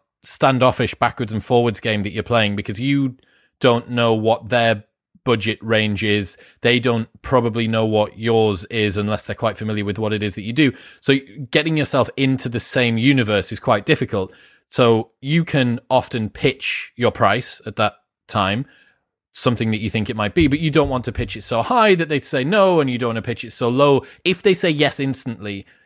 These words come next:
you immediately feel like you've shit yourself. So for instance, I did this, I did this a few years ago. Someone had asked a price for me to do something, and I'd come back with a price, and they'd said yes instantly. Uh,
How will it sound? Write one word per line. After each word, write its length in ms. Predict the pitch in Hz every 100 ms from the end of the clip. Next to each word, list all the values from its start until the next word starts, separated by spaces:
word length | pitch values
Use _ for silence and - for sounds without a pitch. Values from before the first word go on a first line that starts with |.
| -
you 140 | 120
immediately 640 | 127 135 143 143 123 131 117
feel 260 | - 120
like 240 | 110 104 -
you've 100 | 101
shit 180 | 120 -
yourself. 340 | - 98 -
So 160 | - 131
for 120 | 135
instance, 400 | 113 - 104 - - - _ -
I 140 | 135
did 140 | 131 120
this, 280 | 113 113 - _ - _ -
I 100 | 139
did 120 | 135
this 180 | 175 127
a 60 |
few 160 | - 123
years 240 | 120 117
ago. 240 | 107 101 101
Someone 260 | - 120
had 80 | 110
asked 380 | 113 - - _ _ -
a 140 | 60
price 380 | 95 - 117 -
for 80 | 117
me 100 | 110
to 100 | 113
do 140 | 180
something, 420 | 170 170 175 156 147 - _ -
and 120 | 117
I'd 120 | 131
come 120 | - 120
back 160 | 117
with 80 | 120
a 60 | 110
price, 220 | 117 101
and 100 | 117
they'd 140 | 117
said 160 | - 104
yes 320 | 127 120 - -
instantly. 720 | 151 147 - 113 95 95 101 _ _ _ -
Uh, 140 | 113